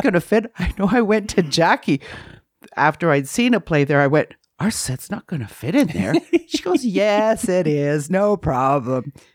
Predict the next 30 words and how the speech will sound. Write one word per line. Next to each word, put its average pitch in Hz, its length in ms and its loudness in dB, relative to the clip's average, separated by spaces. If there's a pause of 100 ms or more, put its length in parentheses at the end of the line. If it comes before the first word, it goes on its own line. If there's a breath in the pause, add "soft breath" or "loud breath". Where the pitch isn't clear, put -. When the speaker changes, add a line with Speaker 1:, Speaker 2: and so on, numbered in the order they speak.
(160 soft breath)
Speaker 1:
And 269 120 2
of 285 100 0
course 311 260 0
it 302 120 -4
does. 381 340 0
And 170 140 0
there's 208 220 0
more 247 220 2
room 247 260 0
than 240 140 2
I 233 120 2
thought. 311 380 0 (460 loud breath)
So 175 420 0 (280)
it's 180 200 -4
kind 196 240 0
of, 175 120 -2
um, 156 460 0
special 208 520 0
and 156 120 2
interesting 185 600 0
for - 180 2
me 156 220 2
to 143 120 2 (520 loud breath)
be 190 100 0
involved 151 460 0
in 127 160 -2
this, 123 240 -10 (120)
this 151 100 -2
Speaker 2:
Yeah. 156 280 0
Speaker 1:
way. 131 240 0